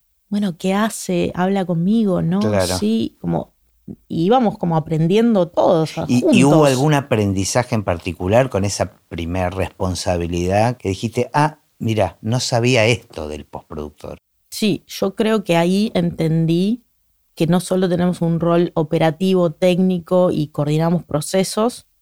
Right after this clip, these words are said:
Speaker 1: sino que somos como una contención para el director. Sobre todo para el director. Desde diferentes lugares, ¿no? Porque hay directores que llaman y consultan todo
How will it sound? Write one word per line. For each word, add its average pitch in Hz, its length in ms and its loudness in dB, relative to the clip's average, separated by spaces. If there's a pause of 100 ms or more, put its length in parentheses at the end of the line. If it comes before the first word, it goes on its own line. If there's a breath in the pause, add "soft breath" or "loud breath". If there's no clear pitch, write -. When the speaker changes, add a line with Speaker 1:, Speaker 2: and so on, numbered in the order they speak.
(120)
Speaker 1:
sino 175 320 0
que 180 120 0
somos 185 360 0
como 175 240 2
una 175 240 2
contención 170 1040 0 (200)
para 160 180 2
el 156 100 0
director. 147 480 -4 (800)
Sobre 247 400 0
todo 220 560 0
para 170 240 4
el 165 100 2
director. 156 540 -2 (680)
Desde 185 500 2
diferentes 233 600 2
lugares, 180 560 2
¿no? 180 180 2
Porque 165 180 0
hay 165 60 2
directores 175 520 -2
que 147 360 -4 (200)
llaman 170 360 -2
y 160 80 -6
consultan 160 640 -2
todo 180 440 2